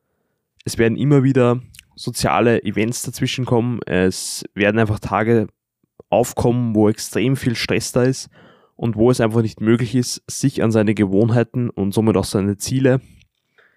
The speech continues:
in weiterer Folge zu halten. Und das Wichtige ist hier, nicht diesen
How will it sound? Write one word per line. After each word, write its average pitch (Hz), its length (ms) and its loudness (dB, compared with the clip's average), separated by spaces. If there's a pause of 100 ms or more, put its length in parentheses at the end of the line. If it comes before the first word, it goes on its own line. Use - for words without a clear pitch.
(160)
in 107 160 -4
weiterer 113 320 4
Folge 113 320 2
zu 98 160 -6
halten. - 380 -8 (320)
Und 101 500 2
das - 140 -6
Wichtige 120 320 0
ist 113 100 -2
hier, 131 320 2 (640)
nicht 127 640 0
diesen 110 560 2